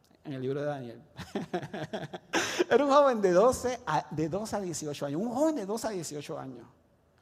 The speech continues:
cuando el rey Nabucodonosor invade el reino de Judá, ¿verdad? Invade Jerusalén y destruye el, el reino de Judá. Y entonces cogió, los llevó y los deporta.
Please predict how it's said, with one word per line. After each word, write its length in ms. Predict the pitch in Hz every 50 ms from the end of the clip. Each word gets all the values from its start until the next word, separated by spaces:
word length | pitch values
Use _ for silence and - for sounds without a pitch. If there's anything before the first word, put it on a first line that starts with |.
| _ _
cuando 240 | - 160 156 151 151
el 100 | 147 139
rey 340 | 147 156 180 208 226 - - -
Nabucodonosor 1400 | 202 175 160 160 156 156 156 - 156 147 147 147 143 143 139 139 135 - - - 202 220 190 147 135 135 135 139 - _ _ _ _ _ _ _ -
invade 540 | 180 175 160 147 139 151 170 196 202 208 202
el 80 | 170
reino 280 | 156 165 170 180 185 190 202
de 60 | 196
Judá, 380 | 202 202 175 117 107 123 151 196 - - _ _ _
¿verdad? 300 | - 135 120 120 165 311 - _ _ _ _ _ _ _ _ _ _ _ _ _ _ -
Invade 300 | 165 151 156 160 180 214
Jerusalén 680 | 226 214 226 220 - 247 247 208 147 139 151 165 - -
y 100 | - 190
destruye 600 | 180 175 165 - - - 196 202 240 269 254 233
el, 200 | 196 170 156 - -
el 120 | - 151 139
reino 240 | 147 147 147 151 151
de 80 | 156 147
Judá. 320 | 147 143 123 110 113 - - _ _ _ -
Y 80 | - 165
entonces 340 | 160 151 190 196 - 226 -
cogió, 600 | - 190 175 175 185 208 226 247 262 262 - - - - - - -
los 220 | 175 170 175 156
llevó 260 | 147 165 165 190 226
y 60 | 254 247
los 160 | 226 165 151
deporta. 640 | 180 170 - - 190 208 208 196 - - - -